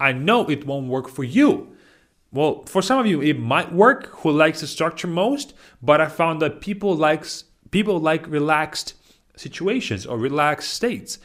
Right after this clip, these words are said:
where it doesn't matter if you make a mistake.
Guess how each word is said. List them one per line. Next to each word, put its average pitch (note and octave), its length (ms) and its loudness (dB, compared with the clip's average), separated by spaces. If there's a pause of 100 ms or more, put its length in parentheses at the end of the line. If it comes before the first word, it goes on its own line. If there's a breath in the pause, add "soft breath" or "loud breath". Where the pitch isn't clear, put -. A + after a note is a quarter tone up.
(220 loud breath)
where C#3 460 4 (220 loud breath)
it C#3 80 -8
doesn't G3 280 4
matter C4 220 -2
if - 120 -6
you D3+ 40 -8
make A#2+ 180 -6
a G#2+ 40 -4
mistake. F#2 540 -10